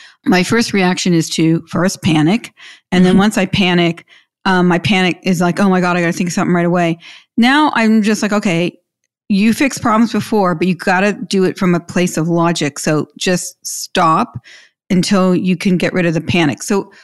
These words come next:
Speaker 1: are there some tools, 'cause I'd like to know this, that we can use, like, to help us not panic and to take the pause without freaking out about taking the pause?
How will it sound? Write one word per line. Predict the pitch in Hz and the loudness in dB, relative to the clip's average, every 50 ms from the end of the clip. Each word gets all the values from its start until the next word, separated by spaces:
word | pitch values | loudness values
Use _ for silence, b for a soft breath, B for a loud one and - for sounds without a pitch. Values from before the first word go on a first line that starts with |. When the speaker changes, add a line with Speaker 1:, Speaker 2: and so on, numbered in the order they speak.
| b b b - | b b b -2
Speaker 1:
are | 247 285 339 | 0 0 0
there | 349 403 381 381 | 0 0 -2 -2
some | 370 - 320 277 247 | -2 -2 0 0 0
tools, | 226 - 262 220 208 208 208 | 0 0 -2 0 0 -2 -4
'cause | 214 196 175 | -4 -4 -2
I'd | 175 165 226 - 302 | 0 0 0 2 2
like | 202 180 170 - | 0 -2 -2 -2
to | 165 | 0
know | 151 156 160 156 | 0 0 0 0
this, | 160 165 165 160 B B B B B B B | 0 -2 -2 -4 B B B B B B B
that | - 214 208 - | -2 0 0 2
we | 226 240 262 | 2 2 2
can | 247 - 311 262 220 | 2 2 2 2 4
use, | 214 208 214 214 220 214 208 - | 4 4 4 4 2 2 0 -2
like, | 196 180 180 170 - _ _ _ _ - | -2 -2 -2 -2 -6 _ _ _ _ -6
to | - 208 | -4 -4
help | 180 147 160 170 165 - - | -2 0 0 0 0 0 0
us | 185 185 185 - - | 0 0 -2 -2 -2
not | 185 185 180 190 - - - - | 0 0 2 0 -2 -4 -8 -6
panic | - 202 185 180 180 175 170 - - | -4 -2 0 0 0 -2 -4 -4 -4
and | 180 180 - | -4 -2 -2
to | 190 180 - - B B B B B B B - | -2 -4 -4 -4 B B B B B B B -4
take | - 247 233 240 - | -2 0 0 0 0
the | 359 330 | -4 -4
pause | - - 202 180 180 180 175 175 | -2 0 0 0 2 0 0 -2
without | 180 175 - 180 180 170 - | -2 -4 -2 -2 -2 -2 -4
freaking | - - 202 208 196 - 170 175 | -4 -4 -2 -2 -2 0 -2 0
out | 147 160 170 165 - - | 0 0 0 0 -2 -4
about | 165 160 - 170 151 139 - - | -6 -2 0 0 0 0 -2 -6
taking | - 147 139 - 110 101 | -8 -6 -6 -4 -4 -4
the | 65 - | -4 -4
pause? | - - - - - - - - - | -2 -2 0 0 0 -2 -2 -4 -10